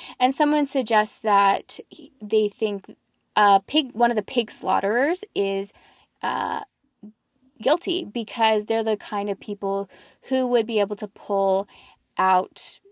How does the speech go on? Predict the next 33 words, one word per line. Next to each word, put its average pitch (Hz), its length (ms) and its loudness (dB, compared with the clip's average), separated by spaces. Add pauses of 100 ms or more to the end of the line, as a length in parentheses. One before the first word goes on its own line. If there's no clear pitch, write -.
(120)
teeth. - 440 -8 (520)
Um, 214 520 -2 (1160)
obviously, 233 760 2
the 208 180 2
civilians 233 580 -2
are 240 100 0
very 202 340 -2
concerned 254 500 -4
about 208 220 0
who 208 120 -6
this 185 200 -8
killer 240 460 -4
is 233 300 -2
for 208 180 -10
town 185 340 -12
safety, 226 680 -6
and 208 120 -8
the 202 60 -10
parents 214 380 -14
of 208 100 -12
teenage 196 400 -12
girls 190 280 -6 (340)
have 262 240 4
a 226 120 -2
particular 196 640 -10
interest 196 420 -16
in - 300 -16 (200)
solving - 440 -8
this - 300 -12 (140)
crime. 226 480 -2 (460)
Um, 254 380 4
Ashley 349 380 0
talks - 520 0